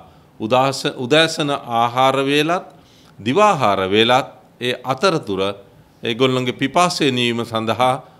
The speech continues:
අවශ්‍ය, අ, තේපැන් සංග්‍රහත් අපේ එක්සත් ජාතික පක්ෂයේ සිරිකොත මූල-, මූලික කරගෙන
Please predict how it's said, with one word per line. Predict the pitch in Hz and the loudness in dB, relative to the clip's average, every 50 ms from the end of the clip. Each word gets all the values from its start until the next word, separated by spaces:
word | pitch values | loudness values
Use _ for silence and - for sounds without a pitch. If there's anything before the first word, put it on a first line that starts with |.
| _ | _
අවශ්‍ය, | - - 110 117 123 120 - - 147 135 | -6 -2 0 0 0 0 -2 -2 0 2
අ, | 131 123 120 - - - - _ _ _ _ _ _ - 92 92 90 87 87 87 87 87 87 87 87 82 - | 2 2 0 -4 -8 -16 -20 _ _ _ _ _ _ -8 -6 -4 -4 -4 -4 -4 -4 -2 -2 -4 -4 -6 -6
තේපැන් | - - 160 160 - 175 160 147 | -2 -2 -2 0 0 0 -2 -2
සංග්‍රහත් | - - 135 131 120 113 113 101 104 110 113 160 170 - - - _ _ _ _ _ _ _ - | -2 -2 -4 -2 -4 -6 -4 0 0 0 0 0 -6 -18 -20 -20 _ _ _ _ _ _ _ -6
අපේ | 120 120 143 135 135 135 135 - - | -4 0 2 2 2 0 -2 -6 -12
එක්සත් | - 131 120 - - 156 151 139 | -12 -10 -8 -4 -2 -4 -2 0
ජාතික | 131 131 127 127 127 127 131 | 2 2 2 2 0 -4 -6
පක්ෂයේ | 107 131 120 - - - - 127 123 120 117 - - - _ _ _ | -4 -4 -4 -4 -4 -4 -2 0 0 -2 -4 -6 -14 -20 _ _ _
සිරිකොත | _ - - 143 135 160 160 180 143 160 | _ -8 -4 -4 -4 -2 -2 -4 -4 -4
මූල-, | 143 131 127 123 120 131 139 | -4 -2 -4 -2 -2 -4 -4
මූලික | 135 117 123 143 156 165 160 151 | -4 -4 -4 -2 -2 -2 -4 -6
කරගෙන | - - 98 92 90 98 101 | -4 -4 -4 -2 -2 -4 -4